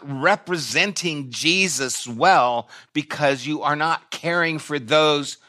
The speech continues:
who need help, those who are vulnerable. To be religious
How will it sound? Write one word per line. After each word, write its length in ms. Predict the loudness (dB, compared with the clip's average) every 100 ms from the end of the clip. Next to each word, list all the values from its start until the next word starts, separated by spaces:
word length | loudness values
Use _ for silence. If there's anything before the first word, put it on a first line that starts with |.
| _ _
who 200 | -4 -2
need 380 | 0 2 2 2
help, 720 | -2 -8 -2 4 4 4 -6 _ _ _ _ _ _ _ _ _ _ _ _ -20 -20 -4
those 320 | 0 0 0
who 180 | 0 2
are 160 | 4
vulnerable. 840 | 4 4 6 6 2 0 -4 -16 _ _ _ _ _ _ _ _ _ _ _ _ -16
To 40 | -2
be 160 | 0
religious 760 | 2 4 2 2 -2 -2 -8